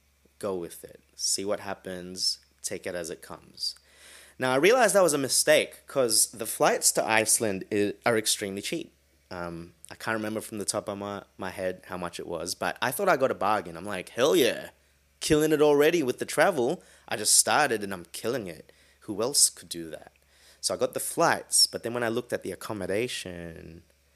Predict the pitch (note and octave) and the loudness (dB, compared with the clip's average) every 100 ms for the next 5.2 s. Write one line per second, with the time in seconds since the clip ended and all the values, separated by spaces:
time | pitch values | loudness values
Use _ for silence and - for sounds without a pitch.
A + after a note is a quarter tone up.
0 | _ _ _ _ _ _ _ _ G2+ G2 | _ _ _ _ _ _ _ _ -10 -8
1 | F#2 G2 A2+ A#2+ F#2+ - C3+ F#3 D3 B2+ | -4 -4 -4 -4 -6 -6 -6 -4 -4 -4
2 | C3 A2 C3+ D#3+ - A2+ F2 E2+ - _ | -6 -4 -4 -2 -2 -2 -6 -10 -18 _
3 | _ A2 C3 D3+ - - C3 F3+ - F2+ | _ -6 -4 -2 0 0 0 -2 -2 -2
4 | F2+ G#2+ D3 G#2+ F#2 _ - - B2+ D3 | -4 -4 -6 -8 -12 _ -14 -6 -2 -2
5 | F2 | -4